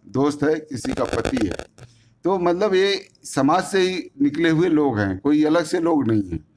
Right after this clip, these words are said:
कई लोगों में उन, वो सामाजिक बुराइयां भी हैं जो समाज में पाई जाती हैं, क्योंकि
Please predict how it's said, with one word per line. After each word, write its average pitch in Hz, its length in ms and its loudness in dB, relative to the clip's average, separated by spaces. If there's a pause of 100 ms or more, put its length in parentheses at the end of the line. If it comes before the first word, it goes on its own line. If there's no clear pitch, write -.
(460)
कई 165 160 2
लोगों 190 280 0
में 208 120 -2
उन, 214 140 -2
वो 175 200 2
सामाजिक 147 640 -2
बुराइयां 147 440 2
भी 151 180 2
हैं 160 160 0
जो 349 100 -6
समाज 135 400 -2
में 160 100 -2
पाई 110 260 -2
जाती 95 380 -8
हैं, 78 160 -20 (560)
क्योंकि 147 520 0